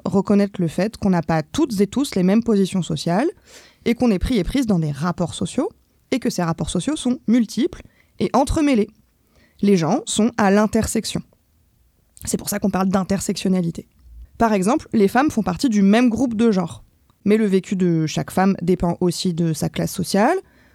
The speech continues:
de son assignation ou non à une race, du fait qu'elle ait un handicap ou pas, de son âge, et cetera, et cetera. Dans les sociétés coloniales,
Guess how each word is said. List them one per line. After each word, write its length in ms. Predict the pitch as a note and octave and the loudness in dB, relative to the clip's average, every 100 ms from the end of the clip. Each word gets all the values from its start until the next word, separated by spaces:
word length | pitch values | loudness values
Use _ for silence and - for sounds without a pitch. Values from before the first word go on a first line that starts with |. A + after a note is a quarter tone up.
| - | -2
de 100 | B3 | 0
son 180 | A#3+ C4 | 2 2
assignation 600 | A#3 A#3 A3 G#3 G#3+ G3+ | 2 2 2 2 0 0
ou 120 | A3 A3+ | 4 6
non 240 | G#3+ G#3 G#3 | 6 2 -2
à 100 | E3+ | 0
une 120 | D#3+ | 0
race, 420 | E3 G3 D#4 - _ _ _ - | 2 0 0 -6 _ _ _ -6
du 120 | F#3 | -2
fait 180 | F#3 G#3 | 2 2
qu'elle 180 | G3+ F3 | 2 0
ait 60 | |
un 80 | E3+ | 2
handicap 480 | E3 D#3+ - E3+ - - _ | 0 0 -2 -2 -4 -10 _
ou 80 | A3 | -4
pas, 360 | - E3 F#3+ C4+ | -2 -2 -2 0
de 100 | G3+ | -2
son 180 | E3+ E3 | 0 0
âge, 240 | E3 A#3 - | 2 0 -2
et 80 | |
cetera, 360 | - - D#3+ F#3+ | -6 -4 -4 -2
et 100 | - | -4
cetera. 260 | F3+ - D#3+ _ _ | -6 -8 -12 _ _
Dans 80 | A3 | 2
les 100 | A#3+ | 2
sociétés 360 | C#4+ B3+ C4+ C4+ | 2 0 -2 -2
coloniales, 680 | B3+ A#3 G#3 G#3 F#3+ D#3+ | 0 2 2 2 0 -2